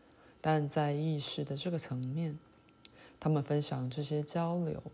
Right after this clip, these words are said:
沟通，而在存在的另一个层面，他们的成就被承认了。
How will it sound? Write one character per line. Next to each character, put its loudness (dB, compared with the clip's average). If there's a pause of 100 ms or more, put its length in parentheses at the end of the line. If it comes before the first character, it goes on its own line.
(180)
沟 -2
通， -6 (640)
而 2
在 0
存 -2
在 0
的 -2
另 -2
一 -4
个 -6
层 -4
面， -4 (340)
他 0
们 4
的 2
成 0
就 0
被 -4
承 -2
认 -2 (120)
了。 -10